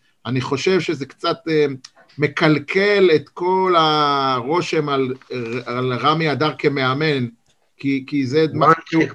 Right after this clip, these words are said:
Speaker 2: pony.
Speaker 1: כי זה ב-, כי זה פעולה בסיסית בסך הכל להוציא כדור אאוט, ואם קבוצה לומדת אותך, אתה צריך לייצר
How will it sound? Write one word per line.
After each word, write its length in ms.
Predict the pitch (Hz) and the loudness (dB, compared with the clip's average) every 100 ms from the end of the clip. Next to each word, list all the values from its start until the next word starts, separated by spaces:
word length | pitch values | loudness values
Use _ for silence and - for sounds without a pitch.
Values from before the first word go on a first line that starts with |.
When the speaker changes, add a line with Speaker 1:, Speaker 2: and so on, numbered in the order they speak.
| 156 | 0
Speaker 2:
pony. 560 | 151 135 107 - _ - - | 2 2 -2 -6 _ -20 -6
Speaker 1:
כי 100 | 156 | 0
זה 120 | 151 | 0
ב-, 200 | 135 156 | 0 -4
כי 160 | - 147 | 0 0
זה 120 | 156 | 2
פעולה 300 | 170 170 - | 2 4 4
בסיסית 540 | 220 226 190 247 254 | -2 -12 -8 -6 -4
בסך 340 | 226 - 196 165 | -6 -4 -4 -4
הכל 220 | 156 160 | 0 2
להוציא 280 | 147 127 160 | 2 2 -6
כדור 520 | 160 139 151 131 143 | -4 0 0 0 0
אאוט, 200 | 131 113 110 | 2 0 0
ואם 180 | 175 196 | -2 -2
קבוצה 340 | 240 - 202 | -6 -4 0
לומדת 520 | 196 185 196 175 165 | 2 2 2 0 0
אותך, 260 | 151 - 131 120 123 - _ _ | -2 -2 0 0 0 -8 _ _
אתה 100 | 147 | -14
צריך 380 | 131 165 196 202 | -6 -2 0 0
לייצר 400 | 202 180 196 | 0 0 -2